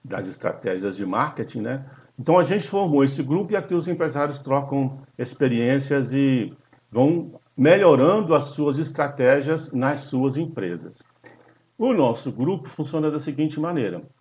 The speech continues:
Durante a semana a gente troca experiências e vai conversando sobre marketing e tirando dúvidas. E aí a Pisano entra, faz uma curadoria deste assunto e escolhe um pra aprofundar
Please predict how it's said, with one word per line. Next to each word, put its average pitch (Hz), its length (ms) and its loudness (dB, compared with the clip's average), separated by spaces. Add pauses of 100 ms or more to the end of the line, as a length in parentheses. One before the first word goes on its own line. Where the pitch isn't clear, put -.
(320)
Durante 165 320 0
a 175 40 -4
semana 175 400 0
a 165 40 2
gente 175 240 -6
troca 160 280 0
experiências 160 1000 -2
e 147 60 -2
vai 139 180 2
conversando 127 640 -2
sobre 117 320 -6
marketing 135 640 -4
e 110 40 -8
tirando 110 440 -6
dúvidas. 131 640 -6 (800)
E 175 100 2
aí 180 220 6
a 190 80 4
Pisano 175 440 2
entra, 135 320 0
faz 151 380 -4
uma 143 140 -4
curadoria 123 720 -2
deste 104 320 -10
assunto 185 560 -8 (420)
e 220 320 0
escolhe 220 500 2
um 208 220 2
pra 214 240 2
aprofundar 214 840 0